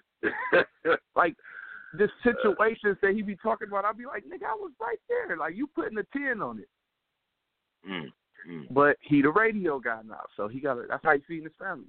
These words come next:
Speaker 2: So I ain't mad at him.
Speaker 1: Are you planning on going on that show?
Speaker 2: Fuck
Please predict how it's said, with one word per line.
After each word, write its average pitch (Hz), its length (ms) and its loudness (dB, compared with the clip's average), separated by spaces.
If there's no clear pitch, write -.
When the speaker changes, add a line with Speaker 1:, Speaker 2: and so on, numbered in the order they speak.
Speaker 2:
So - 100 -16
I 135 120 -14
ain't 139 140 -14
mad 127 200 -8
at 123 60 -14
him. 139 80 -20
Speaker 1:
Are 87 140 8
you 90 80 2
planning 95 220 4
on 90 60 -2
going 95 200 8
on 95 60 4
that 90 120 4
show? 107 240 6
Speaker 2:
Fuck 320 200 4